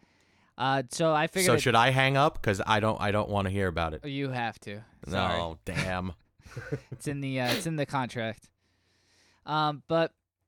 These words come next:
Speaker 1: yeah, Worlds Unite was Sonic the Hedgehog. Uh, I'm going to say two seventy-eight. I will confirm that in a second, but this was a m-,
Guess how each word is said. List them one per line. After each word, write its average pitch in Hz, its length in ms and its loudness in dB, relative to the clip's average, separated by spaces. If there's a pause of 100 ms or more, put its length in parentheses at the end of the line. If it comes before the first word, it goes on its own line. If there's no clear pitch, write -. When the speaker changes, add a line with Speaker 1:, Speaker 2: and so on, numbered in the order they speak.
(100)
Speaker 1:
yeah, 190 460 2
Worlds 202 300 -2
Unite 208 360 -4
was 165 360 -2
Sonic 190 840 -6
the 214 100 -2
Hedgehog. 160 800 -2 (120)
Uh, 143 80 -12
I'm 143 480 -4
going 156 360 -4
to - 180 -14
say 147 540 -8
two 160 800 -8
seventy-eight. 127 2500 -12 (640)
I 139 260 0
will 147 200 0
confirm 165 440 -8
that 170 160 0
in 165 120 -6
a 147 60 -8
second, 160 440 -4
but 151 120 -6
this 165 160 -2
was 185 240 -4
a 170 320 0
m-, 151 320 -6